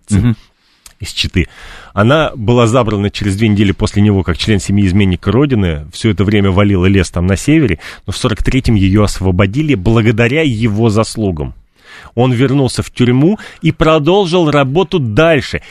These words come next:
Speaker 1: И когда начинается советско-японская война, главный военный прокурор Советского Союза опротестовывает свой же приговор, вынесенный в сороковом году. Начинается новое следствие по делу Кима.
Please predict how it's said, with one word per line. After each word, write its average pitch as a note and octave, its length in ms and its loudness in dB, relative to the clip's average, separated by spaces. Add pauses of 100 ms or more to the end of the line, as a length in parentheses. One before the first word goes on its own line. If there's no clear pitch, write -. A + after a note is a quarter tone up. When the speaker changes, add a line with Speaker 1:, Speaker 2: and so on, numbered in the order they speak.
(140)
Speaker 1:
И D#3+ 100 0
когда E3+ 320 0
начинается E3+ 500 0
советско-японская D3+ 1200 0
война, A2+ 420 2 (380)
главный E3 560 2
военный D3+ 420 2
прокурор C#3 600 -2 (840)
Советского B2 520 0
Союза C3 480 2
опротестовывает F3 840 0
свой E3+ 280 0
же - 100 -4
приговор, C3+ 600 0
вынесенный G#2+ 420 0
в - 40 -6
сороковом A#2 520 -2
году. F#2+ 340 -2 (480)
Начинается D3 540 0
новое D3+ 420 2
следствие G#2+ 460 -4
по G2+ 140 -2
делу F2+ 260 0
Кима. C#3+ 460 -2